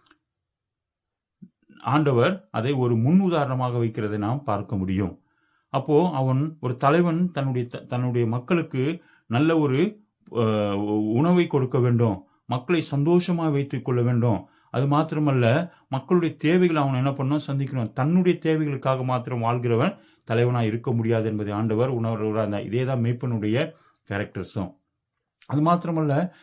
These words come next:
மேய்ப்பன் என்ன பண்ணுவான்? மேய்க்க செல்லும்போது அவனுக்கென்று உ-, உணவுகளை என்ன பண்ணுவான்? அவன் ரொம்ப கம்மியா தான் கொண்டு போவான். அவன் சில காரியங்களை தான் என்ன பண்ணுவான்? அவன், அவனுடைய கையில இருக்கும். அ,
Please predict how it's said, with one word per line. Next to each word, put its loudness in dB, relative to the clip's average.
மேய்ப்பன் 0
என்ன 0
பண்ணுவான்? -2
மேய்க்க 0
செல்லும்போது 0
அவனுக்கென்று 0
உ-, -4
உணவுகளை -2
என்ன 0
பண்ணுவான்? -2
அவன் 0
ரொம்ப -2
கம்மியா 2
தான் 0
கொண்டு -4
போவான். -6
அவன் -4
சில -2
காரியங்களை -2
தான் 0
என்ன 0
பண்ணுவான்? -2
அவன், -2
அவனுடைய -2
கையில 2
இருக்கும். -4
அ, 0